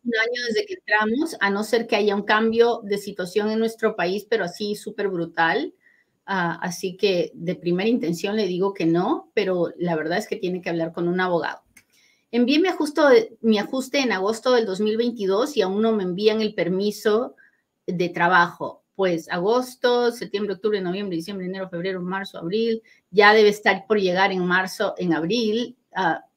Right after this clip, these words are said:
si no llega para mayo, pues puede quejarse. Ah, pero yo espero que ya llegue prontito. Ya están, ya estamos como en la fecha.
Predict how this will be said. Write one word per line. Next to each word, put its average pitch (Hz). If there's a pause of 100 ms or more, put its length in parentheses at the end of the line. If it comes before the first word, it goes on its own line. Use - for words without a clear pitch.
(100)
si 185
no 190
llega 226
para 196
mayo, 233
pues 190 (100)
puede 185
quejarse. 226 (2000)
Ah, 185
pero 196
yo 196
espero 208
que 196
ya 180
llegue 180
prontito. 165
Ya 160
están, 175
ya 170
estamos 175
como 165
en 156
la 143
fecha. -